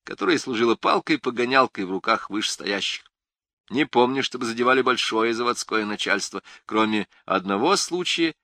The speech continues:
когда пытались произвести расчёт с последним из управляющих.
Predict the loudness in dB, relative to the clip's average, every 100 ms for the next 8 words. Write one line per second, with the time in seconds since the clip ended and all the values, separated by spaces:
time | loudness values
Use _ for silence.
0 | _ _ -6 -6 -4 2 4 4 0 -2
1 | -2 -4 -6 -2 0 0 2 0 -2 -6
2 | -6 -4 -4 -4 -4 -10 -12 _ _ -8
3 | -6 -6 -6 -2 -2 -2 -6 -6 -10